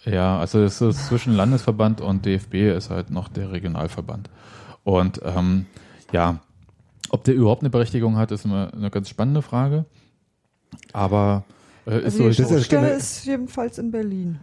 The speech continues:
Speaker 1: Ja.
Speaker 3: Okay.
Speaker 1: Und, ähm, lange Rede, kurzer Sinn, ist nicht das einzige Thema, was, äh, da gerade gärt beim N O F V, äh, mit, also mit Antidiskriminierung oder Diskriminierung, wie auch immer man das, äh, bezeichnet.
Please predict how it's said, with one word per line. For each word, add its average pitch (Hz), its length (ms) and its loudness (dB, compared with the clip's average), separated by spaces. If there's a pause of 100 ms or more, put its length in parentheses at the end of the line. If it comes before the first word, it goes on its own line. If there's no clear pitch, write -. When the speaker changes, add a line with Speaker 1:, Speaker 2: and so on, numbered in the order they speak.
Speaker 1:
Ja. 113 80 -4
Speaker 3:
Okay. 90 180 -4 (440)
Speaker 1:
Und, 104 240 2 (100)
ähm, 101 380 2 (1500)
lange 113 360 2
Rede, 117 160 2
kurzer 101 360 -2
Sinn, 135 280 0 (520)
ist 113 180 -2
nicht 123 200 0
das 107 240 -2
einzige 143 400 0
Thema, 131 360 2
was, 120 220 0
äh, - 40 -14 (1120)
da 107 180 0
gerade 104 300 0
gärt 104 340 0
beim 123 220 0
N 123 140 2
O 131 100 2
F 127 120 0
V, 127 400 0
äh, 113 200 4
mit, 117 300 -2 (140)
also 101 200 -2
mit 101 320 0 (760)
Antidiskriminierung 101 840 0
oder 104 180 2
Diskriminierung, 98 500 0
wie 98 100 -2
auch 98 120 -4
immer 104 200 0
man 98 140 2
das, 98 160 -4
äh, 98 440 0
bezeichnet. 107 500 0